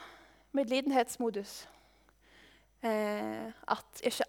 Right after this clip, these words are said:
alt skal handle om meg og mitt. Hva er det jeg vinner på? Hva det der individualistiske som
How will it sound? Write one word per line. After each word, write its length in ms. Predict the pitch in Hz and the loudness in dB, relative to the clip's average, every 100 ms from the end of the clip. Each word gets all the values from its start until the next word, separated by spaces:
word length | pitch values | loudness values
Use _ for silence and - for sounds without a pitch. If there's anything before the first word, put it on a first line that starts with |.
| - | 4
alt 320 | 240 269 - | 4 2 -10
skal 220 | - 247 240 | 0 2 2
handle 220 | 202 214 | 0 -2
om 80 | 226 | 2
meg 240 | 233 247 | 4 4
og 80 | 247 | 4
mitt. 360 | 330 - - - - - | 2 0 -12 -14 -12 2
Hva 220 | 247 226 | 6 8
er 80 | 220 | 6
det 60 | |
jeg 320 | 202 214 214 208 - | 4 2 0 -10 -6
vinner 180 | 220 240 | -2 0
på? 120 | - 208 - _ _ - | 0 -2 -4 _ _ -6
Hva 440 | 220 214 214 208 - _ _ - | -2 -2 -2 -6 -10 _ _ 4
det 80 | |
der 160 | 214 208 | 4 6
individualistiske 920 | 233 220 220 220 220 262 - - 240 | 2 0 2 4 4 2 -4 -2 -2
som 340 | 233 208 208 | -2 -4 -6